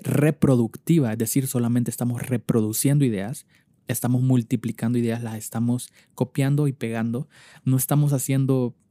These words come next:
eh, somos de este, de este, de este modo o este mundo donde todo es copiar y pegar.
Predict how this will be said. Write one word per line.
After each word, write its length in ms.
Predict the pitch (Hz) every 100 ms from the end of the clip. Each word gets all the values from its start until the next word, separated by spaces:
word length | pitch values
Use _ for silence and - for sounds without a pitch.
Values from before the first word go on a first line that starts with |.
| -
eh, 180 | 120 127
somos 300 | - 190 208
de 80 | 190
este, 180 | -
de 280 | 165 151 135
este, 560 | 143 - 160 143 120 113 _ -
de 120 | 120
este 260 | 120 - 151 123 113 127 _ _
modo 400 | 120 120 127 139
o 120 | 143 120
este 200 | - 123
mundo 340 | 131 135 123
donde 300 | 120 120 113
todo 320 | - 143 143
es 180 | 143 -
copiar 280 | - - 117
y 40 |
pegar. 360 | - - -